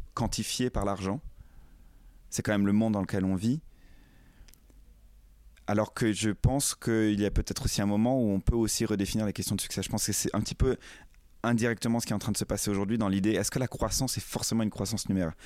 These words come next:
Est-ce que c'est forcément une croissance, euh, euh, financière ? Est-ce que c'est forcément, euh, euh,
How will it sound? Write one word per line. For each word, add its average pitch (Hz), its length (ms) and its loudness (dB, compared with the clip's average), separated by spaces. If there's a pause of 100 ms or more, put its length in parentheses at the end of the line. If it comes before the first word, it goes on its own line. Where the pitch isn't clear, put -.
(180)
Est-ce - 80 -10
que - 60 -2
c'est 95 160 -2
forcément 107 260 0
une 104 80 2
croissance, - 540 -2
euh, 85 240 2 (560)
euh, 78 80 -2
financière ? 104 680 2
Est-ce 92 100 -4
que 95 80 -4
c'est - 120 -4
forcément, 98 640 0
euh, 80 200 0 (600)
euh, - 80 -2